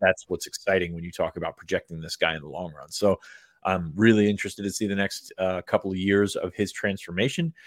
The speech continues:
As Ryan wrote a year, I think a year ago, he was about a hundred eighty-five pounds. So,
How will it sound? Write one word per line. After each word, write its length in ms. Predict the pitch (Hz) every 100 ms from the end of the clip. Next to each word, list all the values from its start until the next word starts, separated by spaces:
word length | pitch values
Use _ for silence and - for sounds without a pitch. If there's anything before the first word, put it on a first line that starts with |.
| - -
As 120 | 98
Ryan 300 | 92 98 101
wrote 280 | 95 95 98 -
a 80 | 92
year, 300 | 92 104 110
I 60 |
think 160 | - 101
a 40 |
year 220 | 92 101 107
ago, 220 | 107 110
he 40 |
was 100 | 104
about 160 | 90 92
a 20 |
hundred 240 | 101 101
eighty-five 460 | 80 104 104 101 98
pounds. 460 | 98 110 139 - -
So, 420 | - 98 95